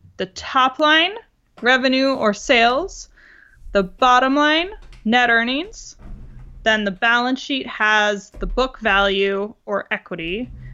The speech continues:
Those two things I can never remember that they're related. Book value, I totally get. Calling it equity just confuses me to death 'cause that to me says number of shares, but whatever, accountants. And then the last one is cash flow statement,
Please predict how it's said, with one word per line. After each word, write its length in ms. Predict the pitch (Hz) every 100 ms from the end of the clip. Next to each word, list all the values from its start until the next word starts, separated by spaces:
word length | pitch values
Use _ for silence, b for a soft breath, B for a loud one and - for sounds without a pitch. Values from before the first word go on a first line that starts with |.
| B
Those 200 | 285 349
two 160 | - 370
things 260 | 285 247
I 80 | -
can 280 | - 202 190
never 220 | 196 190
remember 460 | 196 190 185 185 185
that 180 | 175 170
they're 140 | 165
related. 520 | 170 170 170 - 180
Book 200 | 277 -
value, 380 | 240 202 202 196
I 60 | 185
totally 380 | 202 190 180
get. 380 | 175 165 156 - _ _ _ _ _ -
Calling 340 | 233 254 277
it 120 | -
equity 340 | 180 - 175 165
just 240 | - -
confuses 560 | - 180 190 165 170 -
me 120 | -
to 80 | -
death 280 | - - -
'cause 180 | -
that 240 | - - -
to 100 | -
me 160 | 208
says 380 | 185 - 92 -
number 320 | - - -
of 100 | 87
shares, 480 | - - - - -
but 140 | - - _ - _ _ _ _
whatever, 480 | 185 214 208 160 135
accountants. 720 | - - - - 95 - - B B B B B -
And 200 | 214 233
then 420 | 240 233 233 240 _ - -
the 80 | 226
last 300 | 277 330 -
one 220 | 240 226
is 140 | 208
cash 360 | - - 277 277
flow 180 | 233 226
statement, 680 | - 233 208 208 208 202